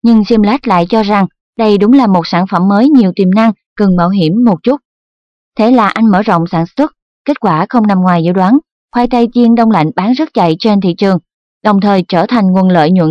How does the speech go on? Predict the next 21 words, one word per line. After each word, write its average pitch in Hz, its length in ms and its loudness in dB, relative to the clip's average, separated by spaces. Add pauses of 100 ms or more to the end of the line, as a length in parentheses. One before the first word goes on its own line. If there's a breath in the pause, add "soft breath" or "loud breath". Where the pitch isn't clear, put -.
chính 240 260 2
của 170 280 0
công 208 160 -2
ty. 202 240 0 (640)
Về 214 180 0
sau, 226 200 0 (240)
Simlat 226 400 0
phát 302 160 -4
hiện 185 160 0
ra 226 220 0
mình 196 260 2
vẫn 170 180 -2
chưa 247 160 2
khai 220 160 -2
thác 269 220 -6
triệt 247 200 -2
để 175 200 0
loại 175 240 0
sản 170 220 -4
phẩm 160 160 -4
này. 196 220 0